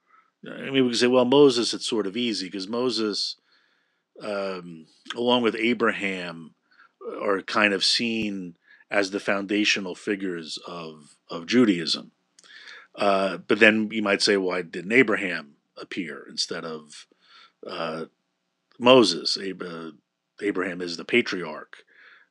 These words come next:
by, and we call them, you know, three faiths, uh, Christianity, Judaism, and Islam, that were kind of born of, of, uh, Abraham's, uh, profession of faith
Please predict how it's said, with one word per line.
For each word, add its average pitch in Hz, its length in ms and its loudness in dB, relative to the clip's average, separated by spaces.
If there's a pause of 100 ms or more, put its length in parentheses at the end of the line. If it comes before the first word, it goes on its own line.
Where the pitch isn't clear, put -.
(120)
by, 92 160 -4
and 92 120 -8
we 90 100 -8
call 110 260 4
them, 82 480 -4 (280)
you 107 140 -6
know, 90 240 -8 (280)
three 110 220 2
faiths, 98 500 4
uh, 90 320 -8 (380)
Christianity, 104 640 2
Judaism, 95 600 -8
and 87 140 -16
Islam, 90 520 -8
that 85 200 -14
were 87 420 -12 (420)
kind 101 200 -4
of 87 140 -10
born 101 340 -4
of, 87 460 -6
of, 80 580 -14
uh, 80 280 -8 (220)
Abraham's, 87 840 0 (580)
uh, 82 180 -6
profession 90 760 2 (280)
of 90 160 -8
faith 92 460 -2